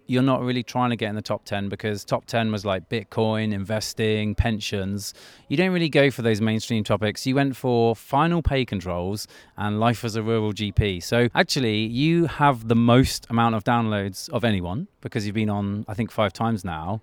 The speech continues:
But you like the niche subjects. But what topics have you learnt today at asma, 'cause it's about, you know, learning, that you're gonna be feeding back to your G Ps or your consultants as well? Give us the kind of things that you're gonna be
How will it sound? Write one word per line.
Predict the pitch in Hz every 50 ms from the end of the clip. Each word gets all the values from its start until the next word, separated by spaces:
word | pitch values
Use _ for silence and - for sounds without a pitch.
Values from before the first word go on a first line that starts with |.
| _
But | - 131
you | 127 131
like | 147 147 143 113
the | 120 120
niche | 120 127 127 120 - -
subjects. | - 120 101 - - 92 92 - - -
But | - 135 135 - -
what | 120 123 131 156 185 196 - -
topics | - - 165 151 - 131 110 - - -
have | 123 104
you | 110 123 135 139 135 131
learnt | 123 120 120 120 117 113 113 - _ _
today | - - 113 101 117 113 104 92 90 98 104 117 131 - _ -
at | 120 113 113 113
asma, | 110 104 95 - 92 95 110
'cause | - 123
it's | 123 120
about, | 117 135 127 113 101 101 104 -
you | - 120 110
know, | 101
learning, | 98 107 110 107 101 95 87 90 101 110 110
that | 107 113
you're | 113 123 135 127
gonna | 117 120 113
be | 117 110
feeding | - - 135 123 113 113 107 95
back | 110 101 - -
to | - -
your | 110 104
G | 98 - 110 98
Ps | - 113 107 98 92 85 - - -
or | 165 165 170
your | 165 160
consultants | - 151 131 135 117 113 113 110
as | 110 113
well? | 113 101 98
Give | 98 123 117
us | 123 113 - -
the | 127 117 110 104 - _ - - _ _
kind | - - 131 120
of | 110 98
things | - - 139 131 127 113 104
that | 117 107 98 123
you're | 120 110 120 120 117 113
gonna | 104 113 107
be | 101 104 104 104 98